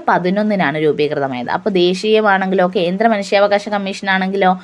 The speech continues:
അത് ആയിരത്തി തൊള്ളായിരത്തി തൊണ്ണൂറ്റി മൂന്ന് ഒക്ടോബർ പന്ത്രണ്ടിനാണ്. സംസ്ഥാനമാകുമ്പോൾ ആയിരത്തി തൊള്ളായിരത്തി തൊണ്ണൂറ്റിയെട്ട് ഡിസംബർ പതിനൊന്നിനാണ്. സംസ്ഥാന മനുഷ്യാവകാശ കമ്മീഷനെ കുറിച്ച് പറയുന്ന, പറയുന്ന, ആ, അധ്യായം ഏതാണ്? അത് അഞ്ചാണ്. അധ്യായം അഞ്ചിലാണ് സംസ്ഥാന മനുഷ്യാവകാശ കമ്മീഷനെ കുറിച്ച്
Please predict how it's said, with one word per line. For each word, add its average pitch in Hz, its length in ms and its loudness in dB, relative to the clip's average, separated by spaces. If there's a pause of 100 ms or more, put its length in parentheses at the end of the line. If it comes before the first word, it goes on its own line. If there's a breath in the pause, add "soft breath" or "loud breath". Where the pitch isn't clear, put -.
(240 loud breath)
അത് 202 180 2
ആയിരത്തി 208 520 2
തൊള്ളായിരത്തി 214 460 2
തൊണ്ണൂറ്റി 175 480 -4
മൂന്ന് 185 400 0
ഒക്ടോബർ 170 500 0
പന്ത്രണ്ടിനാണ്. 127 640 -6
സംസ്ഥാനമാകുമ്പോൾ 220 920 2 (240 loud breath)
ആയിരത്തി 185 360 2
തൊള്ളായിരത്തി 185 380 2
തൊണ്ണൂറ്റിയെട്ട് 180 760 -2 (260 loud breath)
ഡിസംബർ 175 520 2
പതിനൊന്നിനാണ്. 120 560 -4 (280 loud breath)
സംസ്ഥാന 294 460 2
മനുഷ്യാവകാശ 285 680 2
കമ്മീഷനെ 247 480 0
കുറിച്ച് 240 260 -2
പറയുന്ന, 196 420 0
പറയുന്ന, 202 560 2 (240 loud breath)
ആ, 190 260 2
അധ്യായം 277 600 4
ഏതാണ്? 190 520 0
അത് 220 140 0
അഞ്ചാണ്. 160 560 -2
അധ്യായം 170 640 0
അഞ്ചിലാണ് 180 520 0
സംസ്ഥാന 170 480 -2
മനുഷ്യാവകാശ 165 640 -2
കമ്മീഷനെ 151 460 -8
കുറിച്ച് 165 240 -8